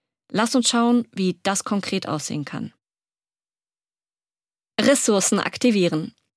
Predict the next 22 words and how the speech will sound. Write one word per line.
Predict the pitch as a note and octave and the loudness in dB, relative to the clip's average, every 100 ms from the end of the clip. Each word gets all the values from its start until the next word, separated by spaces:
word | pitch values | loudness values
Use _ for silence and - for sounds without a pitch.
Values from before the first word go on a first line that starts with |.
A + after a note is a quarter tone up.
| _ _ _ _ _ _ _ _ - | _ _ _ _ _ _ _ _ -8
Die | G#3 B3+ | 2 4
wichtigste | D4+ - F4 - - | 4 2 -2 0 0
Zutat | D4 C#4 A3 G#3+ - | 2 2 0 -2 -2
für | G#3 G#3 | -2 0
dieses | A#3 B3+ C4+ | 2 2 2
stabile | - A#3 A#3 G#3+ | 0 2 2 2
Fundament | F#3+ F#3+ F3+ F3+ G3 - - | -2 0 2 0 0 -4 -8
sind | F#3+ G#3+ G#3+ | 0 0 2
die | A3 | 0
bereits | G3 G3 G3+ - | 0 0 0 -2
vorhandenen | G3 G#3 G3+ G3+ G3 | -2 -2 -4 -2 -2
Ressourcen | G3 G3+ - F3 - F#3+ | 0 -2 0 0 0 -2
des | F#3+ | -4
Paares. | - A#3 E3 - - - - _ _ _ _ _ - | 0 0 0 -2 -4 -6 -12 _ _ _ _ _ 0
Diese | B3 C#4 C#4 C4 | 4 6 6 4
gilt | A#3 A#3+ A#3 | 4 4 4
es | A3 A3 - - - | 2 0 0 -6 0
wieder | A3+ B3 F3 F#3 - | 4 4 4 0 -2
zu | - G3+ F#3+ | -4 -2 -2
entdecken | - G#3+ A3 - D#3 D3 _ | -4 -2 -2 -2 -6 -6 _
und | A3+ A3+ - | -2 -2 -2
aufzupolieren. | F3 E3+ - - E3 D#3+ D#3+ D#3 | -4 -2 -4 -6 -6 -4 -4 -6